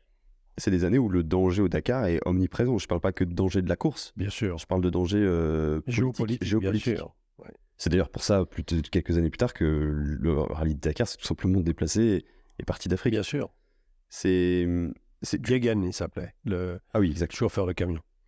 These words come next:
Speaker 1: C'est, c'est des années que t'as vécu comment ? Parce que forcément, toi, t'étais pris par, euh, par tous les enjeux de course, et cetera. Mais émotionnellement, t'arrivais à faire la part des choses comme ça de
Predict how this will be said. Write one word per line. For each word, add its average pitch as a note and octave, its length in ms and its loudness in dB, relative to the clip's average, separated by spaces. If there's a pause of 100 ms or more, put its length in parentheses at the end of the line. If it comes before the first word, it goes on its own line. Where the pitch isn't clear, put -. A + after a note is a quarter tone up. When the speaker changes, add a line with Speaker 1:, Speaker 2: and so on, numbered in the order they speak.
(680)
Speaker 1:
C'est, - 200 -2
c'est C3+ 120 2
des A#2+ 160 2
années B2+ 160 4
que - 60 -12
t'as A#2+ 80 4
vécu G#2 360 0
comment ? A#2+ 260 2
Parce G#2+ 100 0
que G2+ 100 -2
forcément, B2+ 360 2
toi, A2+ 160 2
t'étais F#2+ 300 0
pris - 300 0
par, E2+ 260 0
euh, E2+ 500 2 (400)
par - 140 -10
tous - 120 0
les F2 100 4
enjeux F2 180 2
de - 60 -8
course, C3+ 220 0
et A2 40 2
cetera. G#2+ 340 0
Mais B2 240 2 (120)
émotionnellement, A2+ 580 2
t'arrivais G#2+ 300 0
à C#3+ 40 -2
faire B2+ 140 0
la G#2+ 80 0
part A2+ 160 -2
des A2+ 80 2
choses D#3 220 -4
comme A2+ 140 -2
ça C#3+ 120 -4
de A2+ 220 -4